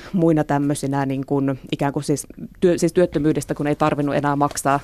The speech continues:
työttömyysturvaa, niin, niin sitten ikään kuin ne säästöt plus ne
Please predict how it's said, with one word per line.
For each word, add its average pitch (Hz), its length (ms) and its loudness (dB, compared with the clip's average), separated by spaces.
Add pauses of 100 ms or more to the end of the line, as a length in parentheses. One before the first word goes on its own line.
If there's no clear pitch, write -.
työttömyysturvaa, 170 1300 2 (240)
niin, 156 280 4
niin 151 320 4
sitten 151 300 -2
ikään 151 200 2
kuin 147 140 0
ne 156 80 2
säästöt 143 640 0
plus 147 260 -4
ne 139 180 -4